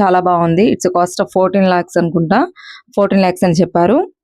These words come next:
అప్పుడే మా వారు కాల్ చేశారు, "ఎక్కడున్నావంటే," ఇంకా గోల్డ్ షాపింగ్ చెప్పాను కదా, గోల్డ్ షాపింగ్‌కి వచ్చానని చెప్పాను.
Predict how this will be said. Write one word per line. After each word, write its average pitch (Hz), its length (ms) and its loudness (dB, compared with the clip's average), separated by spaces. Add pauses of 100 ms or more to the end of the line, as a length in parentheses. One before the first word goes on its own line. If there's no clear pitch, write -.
(540)
అప్పుడే - 180 -2
మా 202 160 2
వారు 180 180 0
కాల్ 175 300 0
చేశారు, 170 320 2
"ఎక్కడున్నావంటే," 180 960 0
ఇంకా 185 320 0
గోల్డ్ 190 300 0
షాపింగ్ 190 300 0
చెప్పాను 180 320 -2
కదా, 175 160 -2
గోల్డ్ 180 200 2
షాపింగ్‌కి 180 340 0
వచ్చానని 165 360 0
చెప్పాను. 165 360 0